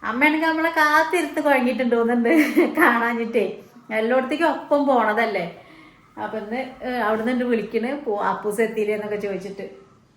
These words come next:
അപ്പൊ അപ്പൂസ് ഇതാ ഒരുങ്ങിയോണ്ടിരിക്കണ്. വാ, പോ. അപ്പൂസ് വെള്ള മുണ്ടൊക്കെ എടുത്ത് കസവ് മുണ്ടൊക്കെ എടുത്ത്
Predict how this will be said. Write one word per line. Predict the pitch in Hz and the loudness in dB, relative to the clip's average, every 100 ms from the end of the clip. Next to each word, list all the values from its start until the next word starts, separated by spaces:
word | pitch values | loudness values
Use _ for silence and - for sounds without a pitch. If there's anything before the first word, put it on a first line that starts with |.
| _ _ - | _ _ -20
അപ്പൊ | 196 196 | -16 -14
അപ്പൂസ് | 190 190 208 | -12 -12 -12
ഇതാ | 202 202 - | -12 -12 -16
ഒരുങ്ങിയോണ്ടിരിക്കണ്. | 202 196 185 190 220 233 214 208 | -12 -12 -10 -10 -8 -10 -10 -8
വാ, | 233 | -6
പോ. | 262 254 254 - 175 170 165 - - - - _ _ _ _ _ _ _ - - _ - | -6 -6 -10 -14 -18 -18 -18 -20 -20 -20 -20 _ _ _ _ _ _ _ -20 -20 _ -20
അപ്പൂസ് | - 214 220 | -20 -16 -12
വെള്ള | 202 180 185 | -10 -8 -8
മുണ്ടൊക്കെ | 185 190 196 196 | -10 -10 -10 -10
എടുത്ത് | 185 - | -12 -14
കസവ് | 202 190 - 202 202 | -12 -12 -10 -10 -10
മുണ്ടൊക്കെ | 202 208 247 | -10 -10 -10
എടുത്ത് | - - 208 | -14 -14 -14